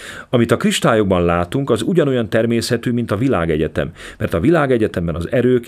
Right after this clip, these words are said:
éppen úgy vannak elrendezve, ahogyan a kristályok is felépülnek. A kristályok a világegyetemet tükrözik magukban, annak mintájára formálódnak. Ez a kristály jelleg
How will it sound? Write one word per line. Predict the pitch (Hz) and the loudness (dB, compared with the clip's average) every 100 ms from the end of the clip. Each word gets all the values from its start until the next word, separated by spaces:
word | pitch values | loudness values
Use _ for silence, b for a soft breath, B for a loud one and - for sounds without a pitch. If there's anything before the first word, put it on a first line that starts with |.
| - | 0
éppen | 151 170 - 117 | 0 2 -2 -2
úgy | 101 85 | -2 -2
vannak | 82 76 - | -2 -2 -2
elrendezve, | 120 110 98 95 85 87 | 0 0 0 0 0 -2
ahogyan | 120 98 104 | -2 -2 -2
a | 98 | -4
kristályok | - 139 - 76 78 78 | -2 -2 -2 -4 -4 -6
is | 82 | -8
felépülnek. | - 80 73 71 147 143 - - - B B B B | -4 -4 -4 -6 -6 -6 -12 -20 -20 B B B B
A | 107 | 0
kristályok | 117 202 - 160 123 113 | 2 0 2 0 0 0
a | |
világegyetemet | 90 117 78 80 80 80 80 76 | 0 2 2 0 0 -2 -4 -2
tükrözik | 98 92 80 80 | -4 -2 -2 -2
magukban, | 90 90 92 98 110 B B - | -2 0 0 0 -2 B B 0
annak | 139 98 85 - | 0 2 -2 -2
mintájára | 78 71 76 78 76 76 | -6 -4 -4 -2 -4 -4
formálódnak. | 85 76 73 71 71 69 - - _ - - _ _ _ B B B | -4 -4 -4 -6 -6 -8 -12 -18 _ -20 -20 _ _ _ B B B
Ez | 120 85 | 0 0
a | 85 | 0
kristály | 104 104 - 95 | 0 0 0 2
jelleg | 92 92 95 | 2 2 2